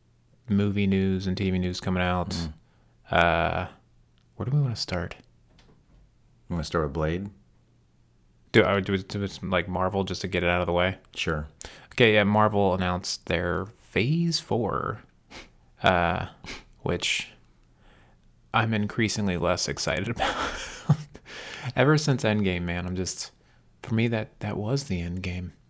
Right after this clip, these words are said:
Speaker 2: Yeah, I don't wanna watch any more of this shit. It, it, not only that, they're not gonna make it rated R with Blade, as we kind of talked about earlier, and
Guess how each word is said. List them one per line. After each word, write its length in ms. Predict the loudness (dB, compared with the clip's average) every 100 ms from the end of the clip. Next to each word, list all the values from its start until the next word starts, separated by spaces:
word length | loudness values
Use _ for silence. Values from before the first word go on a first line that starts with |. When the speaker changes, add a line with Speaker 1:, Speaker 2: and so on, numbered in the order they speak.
| _ _ -8
Speaker 2:
Yeah, 180 | -6 -2
I 40 |
don't 100 | -2
wanna 140 | -2 -2
watch 300 | -2 -4 -6
any 80 |
more 120 | -6 -6
of 60 |
this 100 | -6
shit. 300 | -8 -8 -10 -12 _ _ -20 -18 -18 -20 -20 _ _
It, 140 | -12 -12 -14
it, 380 | -16 -16 -14 -14 -14 -20 -20 0
not 120 | 2
only 120 | 4 4
that, 340 | 2 0 -4 -16 _ _ -20 _ -14 -2
they're 160 | 2
not 180 | 2 0
gonna 140 | 0 2
make 200 | 0 -2
it 120 | -10 -6
rated 280 | 0 0 0
R 340 | -2 -4 -6 -12 -10
with 180 | -10 -6
Blade, 360 | -6 -6 -8 -14 -18 -20 -10
as 140 | -8
we 160 | -8 -10 -12
kind 160 | -6 -6
of 160 | -6
talked 220 | -4 -4 -4
about 160 | -8 -4
earlier, 340 | -4 -4 -8 0
and 500 | 2 4 4 0